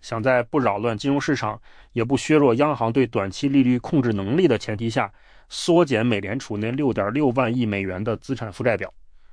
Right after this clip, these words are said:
就连特朗普提名的下一任美联储主席人选凯文沃什都把缩表当成政策目标之一。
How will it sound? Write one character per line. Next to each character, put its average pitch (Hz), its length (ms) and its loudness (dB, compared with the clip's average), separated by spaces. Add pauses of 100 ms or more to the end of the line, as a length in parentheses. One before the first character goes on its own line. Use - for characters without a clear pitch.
(160)
就 160 100 -2
连 160 140 4
特 165 140 0
朗 151 120 4
普 135 160 -8
提 - 200 -4
名 147 120 2
的 151 120 -2
下 151 280 0
一 123 60 2
任 131 180 0
美 110 120 -2
联 117 120 -2
储 139 140 -6
主 113 180 -6
席 123 160 -6
人 131 160 -2
选 117 300 -6
凯 104 240 -4
文 117 240 0
沃 147 140 4
什 131 360 -2 (460)
都 151 160 6
把 107 180 2
缩 - 280 2
表 104 280 -2
当 131 220 0
成 110 220 -6
政 117 200 -2
策 - 160 -6
目 113 140 -4
标 110 160 -2
之 104 180 -6
一。 104 160 -8